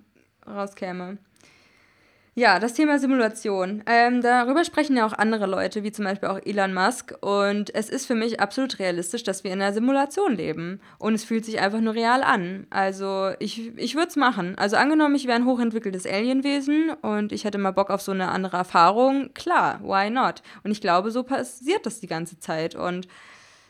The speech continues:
ähm, aber auf einer seelischen Ebene und zwar die ganze Zeit, beziehungsweise unendlich und gleichzeitig.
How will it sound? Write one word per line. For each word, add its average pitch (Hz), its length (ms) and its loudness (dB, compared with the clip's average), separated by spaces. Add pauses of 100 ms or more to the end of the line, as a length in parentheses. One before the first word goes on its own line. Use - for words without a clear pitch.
(140)
ähm, 202 720 -2
aber 233 320 6
auf 254 80 2
einer 220 140 2
seelischen 269 360 0
Ebene 294 400 0
und 233 140 0
zwar 220 240 -2
die 220 80 -2
ganze 208 260 -2
Zeit, 240 420 0
beziehungsweise 247 1040 0
unendlich 196 680 0
und 247 160 2
gleichzeitig. 175 800 -2